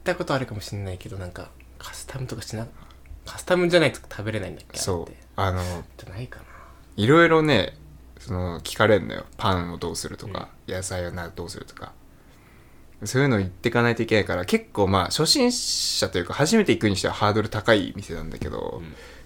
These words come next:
Speaker 2: サブウェイ美味しいっすよ。
Speaker 1: あ、そうなの？
Speaker 2: うん、美味しい。
Speaker 1: あ、最近来たの？
Speaker 2: うん。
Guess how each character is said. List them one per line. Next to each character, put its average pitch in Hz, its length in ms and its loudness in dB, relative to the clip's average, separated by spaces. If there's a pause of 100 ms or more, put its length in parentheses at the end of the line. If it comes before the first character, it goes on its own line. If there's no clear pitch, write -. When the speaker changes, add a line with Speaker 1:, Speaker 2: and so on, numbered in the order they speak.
(160)
Speaker 2:
サ 110 240 0
ブ 113 140 2
ウ - 20 4
ェ 85 180 2
イ - 20 0 (100)
美 113 80 6
味 - 20 0
し 127 220 4
い - 20 4
っ - 20 2
す - 220 0
よ。 - 200 -6 (640)
Speaker 1:
あ、 85 80 -6
そ - 140 -8
う - 60 -2
な 113 180 0
の？ 85 180 -4
Speaker 2:
う 92 60 2
ん、 - 20 4
美 107 80 4
味 98 60 2
し - 200 4
い。 92 160 -2
Speaker 1:
あ、 117 60 -6
最 156 240 2
近 143 380 0 (180)
来 - 80 -14
た 85 160 -4 (200)
の？ 90 120 -2
Speaker 2:
う 85 140 -4
ん。 - 160 -12